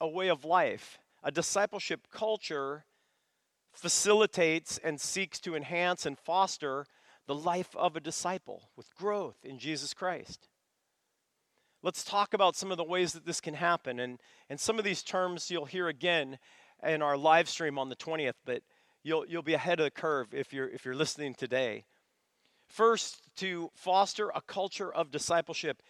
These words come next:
we need to have a very, very, very strong and solid biblical foundation. Um, I think that the, uh, anthem for discipleship should be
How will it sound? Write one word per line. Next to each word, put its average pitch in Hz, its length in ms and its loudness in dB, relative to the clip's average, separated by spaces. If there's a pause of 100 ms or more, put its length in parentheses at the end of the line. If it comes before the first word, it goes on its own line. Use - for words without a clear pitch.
(260)
we 160 100 -6
need 208 160 -2
to 185 60 2
have 175 200 4
a 170 60 4
very, 202 380 4
very, 196 340 2
very 190 260 0
strong 175 520 2
and 165 160 -4
solid 160 520 2
biblical 151 540 0
foundation. 123 800 -2 (960)
Um, 156 380 4 (180)
I 190 200 4
think 202 340 -4
that 175 160 0 (140)
the, 147 440 0
uh, 113 440 -2 (160)
anthem 175 580 2
for 151 160 -8
discipleship 151 720 0
should 139 280 -8
be 147 440 0